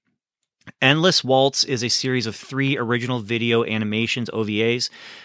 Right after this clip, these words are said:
It was also compiled into a single, uh, theatrical presentation. And this series focuses on giant humanoid mechanical <laughs> suits that are called Gundam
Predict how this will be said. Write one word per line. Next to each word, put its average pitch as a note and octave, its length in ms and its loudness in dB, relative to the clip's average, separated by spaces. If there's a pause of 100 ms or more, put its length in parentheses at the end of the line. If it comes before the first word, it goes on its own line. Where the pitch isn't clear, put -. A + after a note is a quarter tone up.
(160)
It - 40 -10
was G2+ 100 -6
also A#2 180 2
compiled A2+ 480 2
into A2+ 460 0
a G#2 160 -2
single, G#2 640 -4
uh, F#2+ 300 -6
theatrical A2 540 -2
presentation. A2 720 -4 (420)
And B2 480 4
this B2+ 280 0
series A#2+ 420 0
focuses G#2+ 420 -4
on G2+ 180 -6
giant C3 580 2 (160)
humanoid C#3 600 4
mechanical C3 480 -2
<laughs> - 0 -
suits - 600 2
that G#2 140 -4
are F#2+ 60 -6
called F2+ 240 -10
Gundam E3 380 4